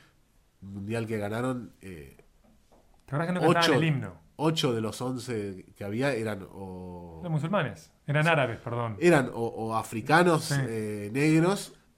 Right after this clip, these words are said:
Speaker 2: Sí.
Speaker 1: o, o como Zidane, por ejemplo,
Speaker 2: Sí,
Speaker 1: que era
Speaker 2: que
Speaker 1: hijo de argelinos.
Speaker 2: Claro, claro.
Speaker 1: O sea que, y ahí eran, eh, ídolos nacionales, digamos,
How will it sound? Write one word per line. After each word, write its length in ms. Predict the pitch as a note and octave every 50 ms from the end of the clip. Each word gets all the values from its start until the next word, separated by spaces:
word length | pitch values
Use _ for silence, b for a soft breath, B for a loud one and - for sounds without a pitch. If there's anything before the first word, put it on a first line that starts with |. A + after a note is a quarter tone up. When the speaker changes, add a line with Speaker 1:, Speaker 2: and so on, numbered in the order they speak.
| _
Speaker 2:
Sí. 160 | - - - C3
Speaker 1:
o, 220 | A#2+ A#2 A#2+ A#2+ -
o 400 | B2 C3+ D3 C#3+ C#3 B2+ A#2 G2
como 200 | - A2 G#2+ G2+
Zidane, 380 | G2 - A2 A2 A2+ B2 B2+ B2+
por 120 | B2+ A2
ejemplo, 560 | G#2 G2+ A#2 A2 G#2+ G#2+ G#2+ G2+ F#2+ F#2 F2+ F2
Speaker 2:
Sí, 300 | F2 B2 E3 D#3 C#3+ B2+
Speaker 1:
que 80 | - -
era 100 | C3 C3
Speaker 2:
que 100 | C3 A2
Speaker 1:
hijo 160 | - - A2+
de 60 | G#2+
argelinos. 680 | G2+ F#2+ - A2 G2+ G#2 A#2+ C3 C3+ C3+ C3 B2+ A#2 -
Speaker 2:
Claro, 400 | - D3 C#3+ C#3+ C#3 B2 G#2+ G#2 -
claro. 220 | A#2+ A#2+ A#2 G#2+ G2+
Speaker 1:
O 60 | A2
sea 160 | - C#3+ C3+
que, 260 | B2+ C3 A#2+ A2+ G2+ - -
y 140 | A#2 A#2 A#2+
ahí 480 | A#2 A#2+ B2+ C3 C#3+ D3+ D3 A2 G#2+ A2+
eran, 240 | A2+ A#2 G#2+ G2+ F#2
eh, 140 | C#2 D#2+ - -
ídolos 320 | A2 A2 A2+ A2 G#2 G2
nacionales, 460 | G#2 G2+ - A2 G#2 A2 A#2 A#2 A2
digamos, 320 | G#2+ A2 A2 A2 G#2+ G2+